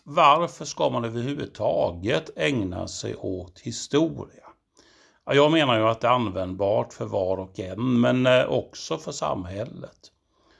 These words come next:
Den insikten delar absolut inte alla. För några år sedan så föreslog Svenskt Näringsliv att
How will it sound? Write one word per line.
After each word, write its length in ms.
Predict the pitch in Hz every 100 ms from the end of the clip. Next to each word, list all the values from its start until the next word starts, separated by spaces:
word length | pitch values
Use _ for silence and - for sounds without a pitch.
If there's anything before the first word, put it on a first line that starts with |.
| _ _ _ -
Den 280 | 135 151 170
insikten 1000 | 160 143 131 120 - _ 127 120 117 123 - -
delar 500 | 127 127 110 107 113
absolut 680 | 123 120 - 143 113 113 -
inte 260 | 135 117 98
alla. 360 | 92 101 120
För 180 | 113 -
några 320 | 123 131 151
år 180 | 147 143
sedan 260 | 139 139 117
så 140 | -
föreslog 880 | - 127 107 101 - 110 107 104 104 - _ _ _ _ _ _ _ _
Svenskt 400 | - 123 113 -
Näringsliv 880 | 160 117 92 90 - 113 185 160 95
att 340 | 73 113 -